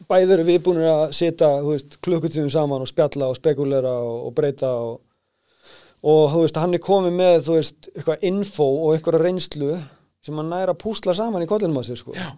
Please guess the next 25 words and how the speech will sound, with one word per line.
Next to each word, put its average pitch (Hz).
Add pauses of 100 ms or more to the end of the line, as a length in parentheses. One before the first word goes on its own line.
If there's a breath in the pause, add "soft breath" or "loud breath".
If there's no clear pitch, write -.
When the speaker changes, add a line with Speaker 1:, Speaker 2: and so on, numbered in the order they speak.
(120)
Speaker 2:
nákvæmlega. 123
Speaker 1:
Skilur, 135
þannig 127
að 127
Speaker 2:
Að 143
vinna 180
úr 185
upplýsingunum. 135 (400)
Speaker 1:
Mhm, 139 (200)
mhm. 123 (640)
Speaker 2:
Að 127
það, 135
Speaker 1:
En 135
Speaker 2:
hérna 127
Speaker 1:
en -
það 165
er 180
eins 143
og, 151
þú 139
veist, 135
uh, 156
sko, 143
ungi 160
menn 156